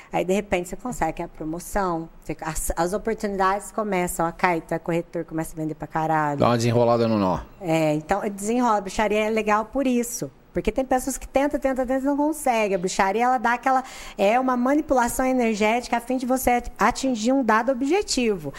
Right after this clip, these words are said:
Speaker 1: Ela não é real, ela vai ficar um período. Tu fizer merda, você vai perder isso daí. Agora, se você pegar aquela, aquela, aquela inércia,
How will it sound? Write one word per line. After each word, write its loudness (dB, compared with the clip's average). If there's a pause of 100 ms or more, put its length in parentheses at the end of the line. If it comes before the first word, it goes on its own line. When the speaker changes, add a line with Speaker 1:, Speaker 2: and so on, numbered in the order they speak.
(180)
Speaker 1:
Ela 2
não 4
é 4
real, 4
ela 2
vai 0
ficar 2
um -2
período. 2
Tu -12
fizer -2
merda, 2
você 0
vai 0
perder 0
isso -4
daí. 2
Agora, 2
se -12
você -4
pegar 0
aquela, 0 (340)
aquela, 0
aquela -2
inércia, 2